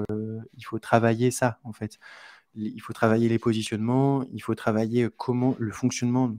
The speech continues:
on appelle ça les ways of working, euh, dans le monde de l'entreprise. Et en fait, ça, ça, ça se travaille énormément. Et puis aussi, il faut mesurer, euh, les opportunités, quoi. En fait, euh, quand on, quand on fait un partenariat voile, quand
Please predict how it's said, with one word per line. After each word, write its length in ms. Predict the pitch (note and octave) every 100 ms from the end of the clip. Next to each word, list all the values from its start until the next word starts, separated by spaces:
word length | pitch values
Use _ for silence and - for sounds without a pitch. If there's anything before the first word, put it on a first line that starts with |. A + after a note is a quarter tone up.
| -
on 60 | G#2+
appelle 240 | G#2+ G#2+
ça 100 | A2
les 140 | G#2
ways 320 | G#2 A2+ A2+ A2+
of 100 | G#2+
working, 540 | G#2+ - B2+ B2+ A2+
euh, 60 | G#2+ - - - - - - _ -
dans 160 | A2
le 60 | G#2+
monde 200 | A2+ A2+
de 60 | G#2+
l'entreprise. 640 | G#2+ - G#2+ - D3 G#2+ - - - _ A2
Et 60 |
en 80 | G#2+
fait, 340 | C3+ C3+ - -
ça, 260 | - C3
ça, 400 | B2+ A2 G#2 G#2+
ça 160 | G#2 G#2
se 60 | -
travaille 340 | A#2 A2 A2
énormément. 540 | G#2+ G#2 G2+ A2+ E3 - - - -
Et 80 | A2
puis 140 | A#2
aussi, 360 | A2 - F3 C3
il 100 | G#2+
faut 180 | A#2+
mesurer, 640 | A2+ B2 A#2+ B2 B2 D#3 C#3+
euh, 500 | A2 G#2 G#2 G#2 G#2
les 160 | A2
opportunités, 480 | A2+ A2+ - F#3 D4+
quoi. 240 | - G#2+ - _ -
En 80 | A2+
fait, 240 | D#3 D3+
euh, 240 | G#2+ G2 G2 - - _
quand 200 | - A2
on, 240 | A2 A2 A2
quand 300 | - A2 A2
on 80 | G#2
fait 220 | - B2+
un 460 | A2+ G#2 G2+ G2+ -
partenariat 460 | A2 G#2+ G2+ G#2
voile, 340 | A#2 F#3 C3 - _ _ _ _ -
quand 200 | - G#2